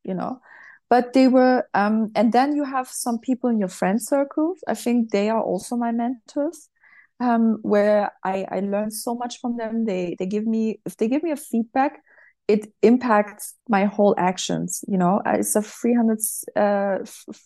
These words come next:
one hundred eighty degree or sometimes three hundred sixty degree, you know, where I'm completely changing everything,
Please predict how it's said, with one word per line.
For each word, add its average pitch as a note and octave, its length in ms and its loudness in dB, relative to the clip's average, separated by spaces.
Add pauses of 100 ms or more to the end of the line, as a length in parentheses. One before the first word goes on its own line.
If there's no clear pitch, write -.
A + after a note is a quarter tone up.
one A#3 180 -2
hundred B3 300 -2
eighty A#3+ 320 0
degree C#4+ 500 -4
or B3+ 180 2
sometimes A#3 600 -4
three A#3+ 80 -6
hundred A3+ 200 -2
sixty A#3+ 280 -6
degree, F#3+ 520 -2 (440)
you F3+ 80 0
know, G3+ 300 0 (240)
where G#3+ 220 2
I'm A3+ 320 -2
completely D4+ 640 0
changing G3+ 560 -6
everything, F#3+ 560 -2